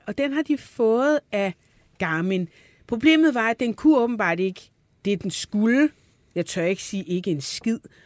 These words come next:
men den kunne i hvert fald ikke det, den skulle, men man har ikke lige fået den pillet ned. Så <clears throat> der er åbenbart en eller anden skjult reklame for det her Garmin. Jeg ved ikke, hvor mange penge T V to har fået, eller om de bare har fået den,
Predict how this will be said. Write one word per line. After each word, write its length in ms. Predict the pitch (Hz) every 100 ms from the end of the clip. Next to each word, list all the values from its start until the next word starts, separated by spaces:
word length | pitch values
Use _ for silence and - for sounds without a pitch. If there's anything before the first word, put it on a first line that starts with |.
| -
men 220 | 214 214
den 140 | 226 226
kunne 260 | - 294
i 40 | 294
hvert 160 | 220
fald 120 | 226 240
ikke 120 | 247
det, 60 | 240
den 80 |
skulle, 260 | 226 - 226
men 120 | 247
man 140 | 262 285
har 60 |
ikke 120 | 311
lige 100 | 285
fået 140 | 269 294
den 80 | 254
pillet 300 | 240 226 208
ned. 180 | 185 - - _ - 160 -
Så 280 | - - 262 - - -
<clears throat> 340 | - 277 240 240
der 220 | 240 226 _ -
er 120 | 233 -
åbenbart 720 | 285 427 427 240 240 254 - _ _ _ _ -
en 180 | 262
eller 140 | 254 220
anden 180 | 214 233
skjult 400 | - 254 247 247
reklame 540 | 233 - 185 190 233
for 120 | -
det 120 | 196 190
her 160 | 165
Garmin. 540 | 151 180 202 240 254 202
Jeg 120 | 175
ved 100 | 202
ikke, 220 | 175 190
hvor 100 | 190
mange 340 | 175 151 175 202
penge 520 | - 196 180 226 302 -
T 80 | 233 202
V 40 |
to 260 | - 214 190
har 140 | 190
fået, 400 | - 196 190 214
eller 120 | 180
om 80 | 180
de 100 | 175
bare 140 | 175 190
har 80 |
fået 340 | 208 185 190 196
den, 160 | 214